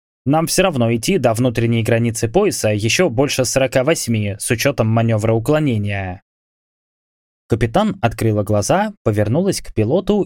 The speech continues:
и решительно приказала: "Минха, выполняем разгон на одну целую пять десятых G. Цель —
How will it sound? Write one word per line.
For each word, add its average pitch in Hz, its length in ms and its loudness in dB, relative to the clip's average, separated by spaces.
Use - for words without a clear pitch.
и 110 80 0
решительно 165 560 -2
приказала: 104 840 -2
"Минха, 165 580 0
выполняем 135 520 0
разгон 170 540 0
на 135 120 2
одну 131 200 0
целую 165 360 0
пять 135 200 -2
десятых 147 500 0
G. 110 380 -2
Цель — 214 360 0